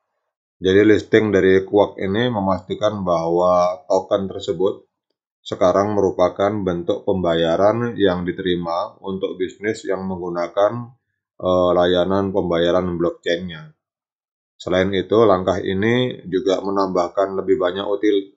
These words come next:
utilitas pada token Quark sambil mempromosikan, eh, adopsinya di industri.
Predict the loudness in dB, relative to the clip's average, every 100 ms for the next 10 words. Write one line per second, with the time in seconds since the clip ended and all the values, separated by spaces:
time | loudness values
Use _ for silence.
0 | _ -8 -2 2 4 4 4 2 -2 -18
1 | _ -2 0 2 0 0 -2 -4 -4 0
2 | 2 2 -6 _ _ _ _ _ _ -4
3 | -2 2 4 4 2 -2 0 0 0 -2
4 | -6 0 0 0 -6 -4 -2 0 -2 -2
5 | -4 -2 -4 -4 -8 -4 -4 -2 -2 -2
6 | -6 -8 -4 -4 -4